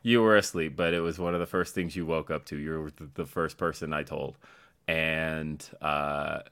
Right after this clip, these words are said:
the funny thing was, twelve hours prior to that, Denise was the person who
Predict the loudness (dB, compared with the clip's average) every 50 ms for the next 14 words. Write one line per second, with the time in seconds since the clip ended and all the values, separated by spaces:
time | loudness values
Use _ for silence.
0 | _ _ _ _ _ _ -10 -10 -6 0 2 4 4 4 2 2 2 2 2 2
1 | 2 2 4 6 6 6 4 2 -2 -4 -6 -8 -10 -12 _ _ _ _ _ _
2 | _ _ _ _ _ _ _ _ _ _ _ -4 2 6 8 8 8 8 8 6
3 | 6 6 2 0 2 6 8 8 10 10 8 6 2 -4 -4 -2 0 0 -2 -4
4 | -10 _ _ _ _ _ _ _ _ _ _ _ _ _ _ _ _ _ _ _
5 | _ _ _ _ _ _ _ _ _ _ _ _ _ _ _ _ _ _ _ _
6 | _ _ _ _ _ -12 -4 -2 0 2 4 4 2 2 0 -2 -2 -2 -2 -2
7 | -6 -6 0 0 0 0 0 -2 -4 -2 0 0 0 2 2 2 0 0 0 -2
8 | -4